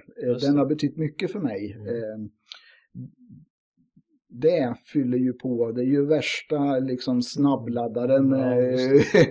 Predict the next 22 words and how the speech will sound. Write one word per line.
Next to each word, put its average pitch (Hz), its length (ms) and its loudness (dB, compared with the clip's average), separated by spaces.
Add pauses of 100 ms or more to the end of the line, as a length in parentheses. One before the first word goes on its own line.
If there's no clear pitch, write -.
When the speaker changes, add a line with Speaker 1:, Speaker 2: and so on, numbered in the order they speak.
Speaker 1:
<laughs> - 120 -14
Speaker 2:
Just 131 120 2
Speaker 1:
i 156 60 10
Speaker 2:
det. 151 60 8
Speaker 1:
bilbatteriet. 127 760 6 (300)
Speaker 2:
Just - 160 -20
det. 151 60 -2
Speaker 1:
Och, 123 220 0 (880)
för 147 80 -4
det 139 100 0
är 135 40 0
sånt 233 400 0
som - 200 -8
får 131 160 -2
upp 120 160 -4
mig 139 320 -2
ur 123 40 -10
sängen, 113 420 -4 (540)
eh, 113 280 -4 (400)
nu 185 240 0
för - 120 -12
tiden. 107 360 -10